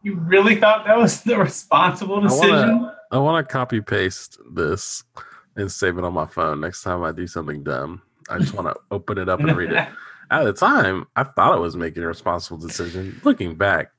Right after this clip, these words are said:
Speaker 2: it maybe wasn't the best quality decision. Chalk it
Speaker 1: At
Speaker 2: up
Speaker 1: the,
Speaker 2: as an L.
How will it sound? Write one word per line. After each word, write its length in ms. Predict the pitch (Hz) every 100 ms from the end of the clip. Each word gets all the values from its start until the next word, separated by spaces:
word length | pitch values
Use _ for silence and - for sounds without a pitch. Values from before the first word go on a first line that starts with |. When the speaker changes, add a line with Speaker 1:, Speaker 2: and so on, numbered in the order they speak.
| -
Speaker 2:
it 100 | -
maybe 280 | 165 85 76 76
wasn't 340 | 87 - -
the 100 | 78
best 420 | - 78 62 -
quality 420 | - 87 80 62 57
decision. 560 | 65 - 65 73 - _ _
Chalk 280 | - 101 -
it 40 | 160
Speaker 1:
At 100 | 208
Speaker 2:
up 60 |
Speaker 1:
the, 80 | 190
Speaker 2:
as 120 | 117
an 100 | 120
L. 360 | 78 69 -